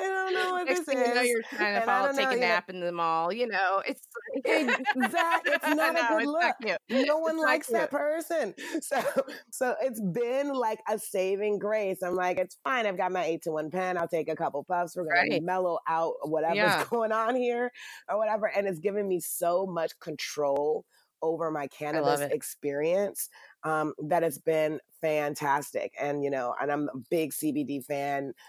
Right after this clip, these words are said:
Speaker 1: um, to begin with, and definitely big on the entourage effect. So I wanna use my C B D with T H C, and this has been a fantastic
Speaker 2: Awesome.
Speaker 1: way to
Speaker 2: I
Speaker 1: do
Speaker 2: love
Speaker 1: so.
Speaker 2: hearing that.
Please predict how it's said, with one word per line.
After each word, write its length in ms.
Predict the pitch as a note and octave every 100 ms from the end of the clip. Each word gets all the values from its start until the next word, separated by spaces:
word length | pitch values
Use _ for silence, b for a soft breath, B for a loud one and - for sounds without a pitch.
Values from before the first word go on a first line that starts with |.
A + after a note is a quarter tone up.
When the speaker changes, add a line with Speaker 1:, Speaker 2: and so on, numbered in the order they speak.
| B B
Speaker 1:
um, 260 | D3 C#3+ C#3+
to 100 | C#3+
begin 320 | C#3+ D3 C#3
with, 220 | C#3 C3+
and 200 | C3+ C3+
definitely 520 | - D3+ D3+ D3 D3
big 180 | C3+ D3
on 140 | C#3+ C#3
the 80 |
entourage 500 | C3 C#3 C#3+ C3+ C3+
effect. 300 | C3 C#3+ C3
So 100 | -
I 60 | C3+
wanna 260 | C3+ D3+ D3
use 220 | D3 C3
my 100 | C3
C 200 | - C#3
B 100 | C3
D 160 | C3
with 140 | B2+ B2
T 180 | C3+ B2+
H 140 | A2
C, 260 | - C3 B2
and 120 | A#2+
this 200 | C3+ -
has 160 | C#3 B2
been 140 | B2
a 80 | B2+
fantastic 840 | - - A#2+ A#2+ - - E3 - C3+
Speaker 2:
Awesome. 60 | -
Speaker 1:
way 60 |
to 60 | - -
Speaker 2:
I 40 |
Speaker 1:
do 60 | D#3+
Speaker 2:
love 100 | F3
Speaker 1:
so. 60 | F3
Speaker 2:
hearing 240 | F#3 F3
that. 160 | D#3